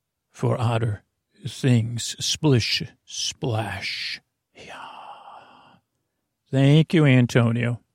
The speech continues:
Thank you, uh, th-, thank you, thank, thank you, Emma. It was great having you here, and I hope you, uh, uh, you, uh,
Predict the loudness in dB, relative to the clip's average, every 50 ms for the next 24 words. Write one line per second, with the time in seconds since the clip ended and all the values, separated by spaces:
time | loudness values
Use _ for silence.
0 | _ -4 0 2 4 4 4 2 2 0 2 2 4 2 2 0 0 0 0 0
1 | 0 0 -2 0 2 2 2 2 2 0 -2 -6 -6 -2 2 4 6 6 4 4
2 | 0 -6 _ -4 -2 -2 0 -2 -2 -4 -6 -6 -6 -6 -6 -6 -6 -6 -6 -6
3 | -8 -8 -12 _ _ _ _ _ _ _ _ _ _ _ _ _ _ _ _ -4
4 | -4 -2 0 2 4 6 6 6 6 6 6 6 4 4 2 2 2 0 0 0
5 | 2 2 4 4 4 4 4 2 2 2 2 2 2 2 2 2 2 2 4 4
6 | 4 4 4 4 2 2 2 2 2 2 2 0 -4 _ _ _ _ _ _ -4
7 | -2 0 0 0 0 0 0 -2 -2 -2 0 0 0 0 0 0 0 0 -2 -2
8 | -2